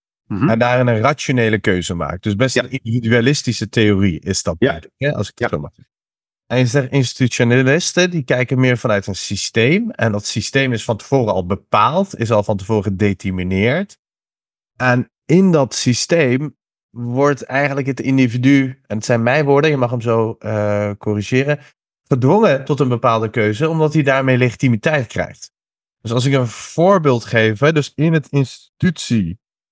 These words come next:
Speaker 2: s-, familie,
Speaker 1: Mhm.
Speaker 2: eh, kan ik wel op mannen vallen, maar dan word ik niet in de achttiende eeuw erkend door die institutie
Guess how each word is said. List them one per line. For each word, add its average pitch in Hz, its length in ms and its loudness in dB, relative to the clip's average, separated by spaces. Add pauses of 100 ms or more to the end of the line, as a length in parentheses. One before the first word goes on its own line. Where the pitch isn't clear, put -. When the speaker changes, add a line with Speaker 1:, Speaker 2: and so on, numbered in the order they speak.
Speaker 2:
s-, - 220 -16
familie, 135 800 2 (420)
Speaker 1:
Mhm. 104 280 2 (500)
Speaker 2:
eh, 120 580 2 (180)
kan 190 260 0
ik 151 260 -2
wel 139 240 2
op 120 180 -2
mannen 147 360 2
vallen, 101 560 -4 (540)
maar 131 180 -2
dan 143 140 2
word 160 200 4
ik 147 80 2
niet 156 460 0
in 139 140 -2
de 135 80 0
achttiende 131 500 0
eeuw 127 300 4
erkend 127 600 -2
door 113 100 -2
die 107 120 -2
institutie 101 760 -10